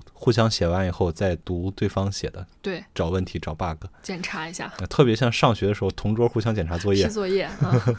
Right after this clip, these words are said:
Speaker 1: <laughs> 我永远给我同桌全打对。
Speaker 2: <laughs> 不负责任。然后还问找资料的途径有哪些，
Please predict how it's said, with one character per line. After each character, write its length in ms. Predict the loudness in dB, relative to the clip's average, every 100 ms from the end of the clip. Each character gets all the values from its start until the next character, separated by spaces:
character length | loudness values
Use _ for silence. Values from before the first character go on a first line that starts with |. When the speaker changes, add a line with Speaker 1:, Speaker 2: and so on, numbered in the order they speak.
| -4 -14 -14
Speaker 1:
<laughs> 520 | -12 -10 -10 -10 0
我 120 | 4 4
永 120 | 4
远 120 | 4
给 80 | 4
我 100 | 2
同 180 | 2 0
桌 80 |
全 160 | 0 -2
打 100 | -4
对。 160 | -6 -10 -12 -2 -2
Speaker 2:
<laughs> 360 | -2 -20 -16 -10
不 40 |
负 160 | -8 -6
责 200 | -2 0
任。 200 | 0 -2 -6 -14 -20 -20 -20 -14 -10 -10 -12 -16 -16 -16 -14 0
然 160 | 2 4
后 440 | 6 6 6 4
还 220 | 0 0
问 240 | 2 4 2
找 180 | 0
资 180 | 0 2
料 120 | 2
的 100 | 2 0
途 220 | -4 -6
径 280 | -4 -2 -2
有 160 | -4
哪 200 | -8 -8
些， 380 | -6 -6 -6